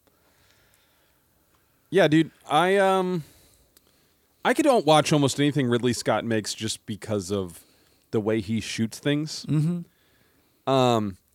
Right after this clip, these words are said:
Speaker 1: I will forever, uh, be a defender of some of his medieval movies, like, um, you know, a, a, of course,
Speaker 2: Kingdom of
Speaker 1: Gladiator,
Speaker 2: Heaven,
Speaker 1: right?
Speaker 2: yeah.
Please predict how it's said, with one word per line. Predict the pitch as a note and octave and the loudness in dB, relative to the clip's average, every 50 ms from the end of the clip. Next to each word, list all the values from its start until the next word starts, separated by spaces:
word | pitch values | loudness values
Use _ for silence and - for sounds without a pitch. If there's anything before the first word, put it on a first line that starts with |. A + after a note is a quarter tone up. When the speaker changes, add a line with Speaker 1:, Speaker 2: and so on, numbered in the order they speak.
| _ - D3 | _ -2 2
Speaker 1:
I | E3 G#3+ | 2 4
will | B3 A#3 G3+ E3 | 4 4 2 2
forever, | - - C#3 C3 C3 C3+ C#3 D#3 D3+ G#2+ A2+ F#2 E2+ _ _ _ _ _ _ _ _ _ _ _ _ _ _ _ _ _ _ _ _ _ _ _ - | 2 0 0 2 4 6 6 4 4 2 0 -12 -14 _ _ _ _ _ _ _ _ _ _ _ _ _ _ _ _ _ _ _ _ _ _ _ -4
uh, | A2+ A2+ A2+ G#2+ G#2 G2+ G2+ - - - _ _ _ C#3 A#2+ G2 F#2+ | 0 0 2 2 2 0 0 -2 -6 -12 _ _ _ -18 -18 -12 -8
be | C3+ C#3 C#3+ | -2 0 2
a | C#3 | 2
defender | A#2+ A#2 - - C3+ B2+ A#2+ A#2 A2 | 2 0 -2 0 -2 0 2 2 0
of | G2 - | 0 0
some | - B2+ A#2 A#2 | -2 -2 -2 -2
of | G#2+ F#2+ | -2 -2
his | A#2 G#2+ F#2 | -4 -4 -2
medieval | G2+ A2 A2 A2 G#2+ G2+ F#2 G2+ G2+ | -2 -2 -2 0 -2 -2 -2 -4 -2
movies, | G2+ G2+ G2 F2 F#2 F2+ F2 E2+ - - | -2 -2 -2 -2 -4 -6 -6 -6 -6 -4
like, | A2 G2+ G2 G2+ - - | -2 -2 -2 -2 -4 -2
um, | A2 G2+ G2 F#2+ F#2+ F#2 F#2 F2+ F2+ F2+ E2+ _ _ _ - _ _ _ _ _ _ _ _ _ _ _ _ _ - | -2 -2 0 0 0 0 -2 -4 -6 -10 -16 _ _ _ -20 _ _ _ _ _ _ _ _ _ _ _ _ _ -4
you | C3 B2+ | -2 0
know, | A#2+ A2+ G#2+ G#2 F2+ - _ _ - - | 0 2 0 0 -4 -8 _ _ -10 -2
a, | D3 D#3 C#3+ - - | 0 0 0 2 2
a, | D#3+ E3 D#3+ D#3 - | 4 4 4 4 2
of | - C#3+ | -2 -2
course, | - D#3+ C3+ A#2+ | 0 0 0 2
Speaker 2:
Kingdom | A2+ | 2
of | G#2+ | 2
Speaker 1:
Gladiator, | A#2+ A#2+ A#2 A2 G2+ G2+ F#2+ F2+ | 2 2 2 2 0 -2 -2 -4
Speaker 2:
Heaven, | G2+ | -4
Speaker 1:
right? | G#2 B2+ B2+ | -2 -2 -2
Speaker 2:
yeah. | A2+ A2 G2+ G2+ | -2 -4 -6 -8